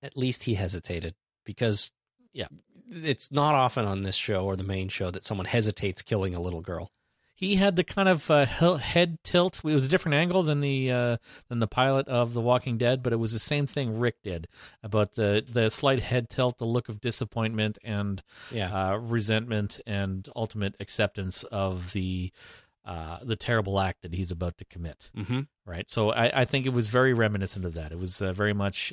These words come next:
Speaker 2: a, uh, a visual echo of, of that. And he did hesitate, you're right. But then ultimately he did what he needed to do.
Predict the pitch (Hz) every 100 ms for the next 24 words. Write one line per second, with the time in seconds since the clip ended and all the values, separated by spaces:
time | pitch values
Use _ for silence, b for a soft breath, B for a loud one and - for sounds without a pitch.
0 | - 90 87 87 85 82 80 80 80 78
1 | - 87 90 90 90 85 80 82 92 -
2 | 82 85 _ - 85 87 - 90 85 78
3 | 65 - _ - 98 113 98 82 87 80
4 | - 80 - 90 85 - _ B B -
5 | 92 98 104 104 113 110 135 - 120 117
6 | 117 120 151 147 120 135 139 110 98 117